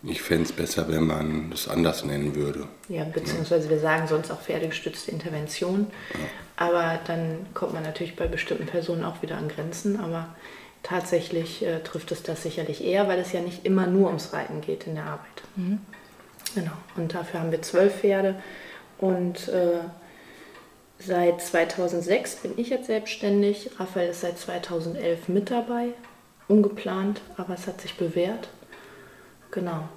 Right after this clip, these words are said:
Speaker 3: Ich würde sagen, als Ehepaar und zusammenarbeiten?
Speaker 1: Ja, da gehen die Gesprächsthemen aus, ne?
Speaker 2: Nee, also, n-, tatsächlich läuft das ja ganz gut, was das angeht.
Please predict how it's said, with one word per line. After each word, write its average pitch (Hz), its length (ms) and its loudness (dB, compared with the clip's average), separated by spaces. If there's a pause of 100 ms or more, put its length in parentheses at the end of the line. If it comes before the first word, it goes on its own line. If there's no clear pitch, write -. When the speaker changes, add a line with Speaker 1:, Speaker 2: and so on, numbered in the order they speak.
(140)
Speaker 3:
Ich 180 80 4
würde 175 140 0
sagen, 185 260 4
als - 160 -8
Ehepaar 214 460 4
und 202 140 -2
zusammenarbeiten? 190 800 0 (1400)
Speaker 1:
Ja, 101 200 6
da 87 100 4
gehen 85 240 6
die 101 100 4
Gesprächsthemen 113 800 2 (140)
aus, - 160 -6
ne? 110 140 -6 (260)
Speaker 2:
Nee, 190 160 -2 (220)
also, 180 240 -2 (160)
n-, 170 180 -2
tatsächlich 170 540 2
läuft 220 200 2
das 208 140 0
ja 196 140 2
ganz 196 200 0
gut, - 360 0
was 160 120 -8
das - 220 -4
angeht. 156 380 -4